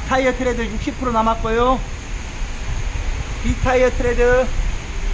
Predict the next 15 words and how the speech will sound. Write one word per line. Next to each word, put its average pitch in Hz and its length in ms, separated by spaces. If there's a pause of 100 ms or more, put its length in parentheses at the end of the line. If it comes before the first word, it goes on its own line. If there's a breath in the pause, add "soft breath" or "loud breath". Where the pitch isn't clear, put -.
(400)
거의 220 320 (100)
백 220 180
프로 269 120
남아 233 240
있습니다. 226 600 (1900)
제가 220 120
말씀드립니다. 226 600
하부 285 260
코팅은 254 540 (400)
백 226 200
프로 277 200
실시해 277 380
놓-, 233 180 (760)
실시해, 277 640 (140)
실시 294 580